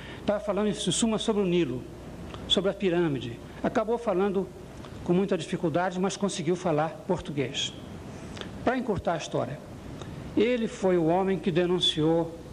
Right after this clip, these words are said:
o caso do sacerdote com a Ixa.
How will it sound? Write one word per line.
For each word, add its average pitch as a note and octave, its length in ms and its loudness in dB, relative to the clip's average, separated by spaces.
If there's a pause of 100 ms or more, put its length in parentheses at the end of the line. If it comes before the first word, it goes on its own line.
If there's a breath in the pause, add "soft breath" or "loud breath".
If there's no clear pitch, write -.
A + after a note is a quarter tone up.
(180)
o E3+ 100 4
caso D3 560 0 (520)
do E3 100 4
sacerdote D#3 760 0 (380)
com E3 120 4
a C#3+ 80 2
Ixa. C#3 440 0